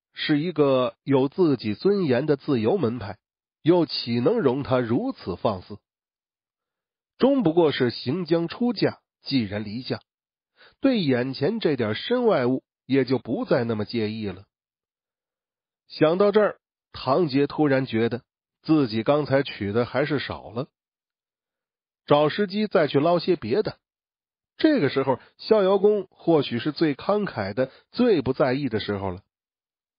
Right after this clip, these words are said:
此时不打秋风，更待何时啊？大家不知道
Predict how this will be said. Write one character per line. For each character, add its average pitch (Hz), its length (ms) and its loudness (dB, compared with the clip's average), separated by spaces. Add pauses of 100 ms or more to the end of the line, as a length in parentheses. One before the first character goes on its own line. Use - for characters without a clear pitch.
(140)
此 156 260 0
时 247 240 -2
不 170 140 2
打 98 160 -2
秋 151 220 -2
风， 180 320 -2 (260)
更 135 260 0
待 110 180 0
何 131 220 0
时 131 320 -8
啊？ - 0 - (1700)
大 160 180 4
家 160 160 4
不 156 140 0
知 165 140 0
道 151 220 0